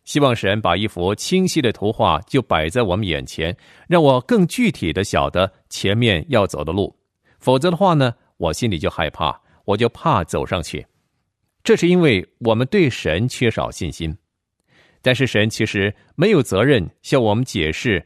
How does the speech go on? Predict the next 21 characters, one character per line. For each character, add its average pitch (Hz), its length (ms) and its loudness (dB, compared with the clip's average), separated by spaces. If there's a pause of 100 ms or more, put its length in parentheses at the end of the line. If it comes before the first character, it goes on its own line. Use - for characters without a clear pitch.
(100)
所 127 260 2
走 87 180 -2
的 87 120 -2
每 82 200 -4
一 80 100 -4
步， 90 240 -4 (520)
他 156 120 2
也 127 120 2
不 143 160 0
会 143 180 2
把 120 160 4
我 113 140 2
们 107 240 0
一 202 180 0
生 202 240 0
要 170 180 4
走 92 160 -2
的 90 100 0
路 107 260 0 (220)
一 131 180 2
次 104 340 -2